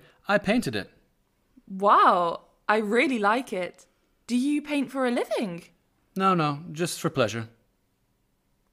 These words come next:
Speaker 2: Well, Martin, I'd like to thank you very much for taking time to explain everything so clearly. I really appreciate it.
Speaker 1: Not at all, Martha. It's been a pleasure.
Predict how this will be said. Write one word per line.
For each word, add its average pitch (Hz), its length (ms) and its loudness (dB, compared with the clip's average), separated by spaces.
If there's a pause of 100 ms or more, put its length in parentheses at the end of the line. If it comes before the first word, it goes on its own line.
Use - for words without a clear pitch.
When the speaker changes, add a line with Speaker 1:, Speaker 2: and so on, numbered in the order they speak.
(580)
Speaker 2:
Well, 190 500 -2 (180)
Martin, 208 640 -2 (520)
I'd 277 180 0
like 370 220 0
to 269 80 -8
thank 285 320 -2
you 233 100 -4
very 262 300 2
much 220 320 0
for 196 80 -8
taking 247 500 -6
time 220 400 -4
to 196 200 -4
explain 226 600 -2
everything 208 400 -6
so 196 160 -6
clearly. 226 560 -6 (500)
I 214 220 0
really 226 440 0
appreciate 202 680 -4
it. - 260 -10 (1000)
Speaker 1:
Not 196 200 2
at 202 80 2
all, 185 160 6
Martha. 104 440 -2 (260)
It's - 160 -8
been 165 200 2
a 151 60 0
pleasure. 101 380 -6